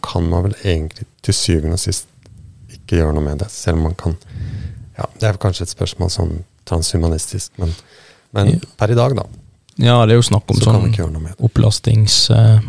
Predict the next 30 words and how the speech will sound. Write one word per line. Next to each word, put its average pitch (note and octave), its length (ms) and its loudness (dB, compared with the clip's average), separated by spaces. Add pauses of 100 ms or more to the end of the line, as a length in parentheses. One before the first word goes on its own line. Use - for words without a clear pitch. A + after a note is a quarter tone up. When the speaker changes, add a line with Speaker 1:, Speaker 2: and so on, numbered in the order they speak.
(180)
Speaker 2:
scenario A#2 640 6
og G#2+ 80 6
sånne A2 220 0
ting, A2 160 2
men G#2 180 4
det, G#2+ 240 4 (100)
Speaker 1:
Ja. G#2 100 -6 (180)
Speaker 2:
akkurat G#2 240 0
nå G#2+ 120 4
bare G#2+ 280 2 (340)
fremstår A2+ 400 -2
det G#2 100 0
litt G#2 180 0
sånn G2+ 340 2 (500)
science A2 380 2
fiction G#2+ 480 2
og, G#2 400 6 (280)
og G2+ 460 4
dette G#2 240 0
med G2 340 6 (140)
sånn G#2 240 2
cryogenics, G2+ 1120 2
eh, G2+ 220 4
nedfrysning G#2 760 2
og F#2+ 80 -6 (260)
Speaker 1:
Ja. A2 120 -2 (240)
Speaker 2:
sånne G#2 300 2
ting, G#2 220 2
men, G2+ 280 -4
eh, G2+ 300 8